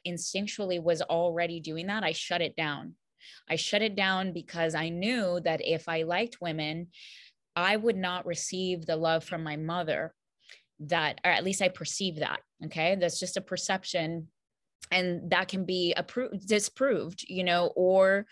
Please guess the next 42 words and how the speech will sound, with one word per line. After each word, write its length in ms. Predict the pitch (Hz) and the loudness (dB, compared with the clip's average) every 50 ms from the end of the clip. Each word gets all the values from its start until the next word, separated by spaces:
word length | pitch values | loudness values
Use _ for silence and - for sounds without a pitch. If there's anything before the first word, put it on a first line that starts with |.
| - - - _ _ | -20 -20 -20 _ _
or 140 | - 202 208 | 2 2 2
perhaps 440 | 208 - 214 208 220 220 220 - - | 2 -4 -2 0 0 -2 -2 -2 -6
it's 160 | 226 220 - | -6 -4 -6
true 200 | - - 330 - | -8 -6 -4 -2
and 180 | 196 185 180 - | -2 -4 -4 -4
perhaps 380 | - 180 175 180 190 - - | -6 -2 0 -2 -2 -2 -2
it'll 160 | 214 220 208 | -2 -2 -2
just 240 | 196 196 196 196 - | 0 -2 -4 -2 0
last 260 | 190 196 202 202 - | 0 0 0 -2 -2
for 240 | - 196 196 196 190 - - - _ | 0 2 2 2 0 -4 -20 -6 _
a 80 | 190 | -2
few 220 | 190 - - 214 214 | -2 0 0 0 0
weeks, 320 | 208 262 285 277 - - | 0 0 -2 -2 -2 0
a 80 | 202 190 | 0 0
year. 420 | 185 196 214 214 214 214 208 196 | 0 2 2 4 4 4 4 2
But, 280 | 180 165 190 175 - - _ | 2 2 2 2 2 -2 _
you 220 | 196 190 185 180 180 | -12 -8 -2 0 0
know, 100 | 175 170 | 0 0
my 100 | 175 170 | -2 -4
m-, 240 | 165 170 175 180 180 _ - | -4 -4 -6 -8 -10 _ -6
mom 320 | 180 180 175 175 175 175 | -2 -2 0 0 -2 -2
ultimately 580 | - 170 175 175 - 180 175 165 - 165 170 160 | 0 -2 -2 -2 -2 -4 -2 -2 -2 0 0 0
ended 200 | 156 160 156 151 | 0 0 0 2
up 160 | 160 151 - | 2 0 2
loving 320 | 151 165 160 147 151 135 117 | 2 0 2 2 0 -6 -6
me, 240 | 110 87 76 - - - - - - - - _ | -8 -10 -12 -12 -14 -18 -18 -16 -18 -18 -10 _
um, 360 | - 170 165 160 151 147 147 - - | 0 2 4 4 2 2 0 -4 -4
regardless 600 | 165 170 165 156 165 156 151 147 156 147 143 - | -4 -4 -2 0 0 0 0 0 -2 -6 -4 -6
of 100 | 156 143 | -6 -4
that. 220 | 135 139 143 143 | -2 -4 -2 2
But, 200 | 180 180 175 - - 175 - | 2 2 2 2 -2 -8 0
but 220 | - 180 175 170 - 180 175 _ | 2 2 2 2 -2 -16 -16 _
to 160 | - 196 185 175 | -8 -8 -8 -8
just 360 | 170 - 190 196 190 - _ | -8 -8 -8 -8 -8 -6 _
go 220 | 190 185 185 180 | 4 4 4 4
into 260 | 175 175 170 - 165 | 2 -2 -4 -6 -4
that, 380 | 156 170 208 247 220 190 180 - _ - - - _ _ | -2 0 2 2 2 2 0 -2 _ -12 -20 -20 _ _
because 340 | - 190 190 - 220 214 202 | -8 -8 -8 -4 -6 -2 2
I 120 | 208 190 180 | 2 2 4
believe 640 | 175 165 160 160 190 214 247 269 262 202 165 156 | 2 0 0 0 -4 -2 -2 -2 -4 -4 -4 -2
that, 420 | 165 147 143 143 147 156 170 - _ _ _ - - - - - - - - _ _ _ _ _ _ _ | -2 0 0 0 0 0 -2 -2 _ _ _ -20 -20 -20 -20 -18 -20 -20 -20 _ _ _ _ _ _ _
I, 840 | 180 180 180 185 196 202 214 233 233 233 233 240 240 240 240 226 | 0 2 4 4 4 4 4 4 4 4 4 2 2 0 -2 -4